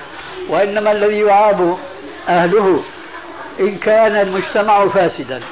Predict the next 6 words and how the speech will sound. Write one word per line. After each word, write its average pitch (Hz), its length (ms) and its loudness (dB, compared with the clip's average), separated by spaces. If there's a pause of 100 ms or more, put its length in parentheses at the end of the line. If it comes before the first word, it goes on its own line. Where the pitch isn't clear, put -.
(140)
وإن 185 180 -2
كان 226 240 0
المجتمع 208 560 0
صالحا 156 580 0 (540)
فالذي 185 680 2 (520)
يمدح 175 600 0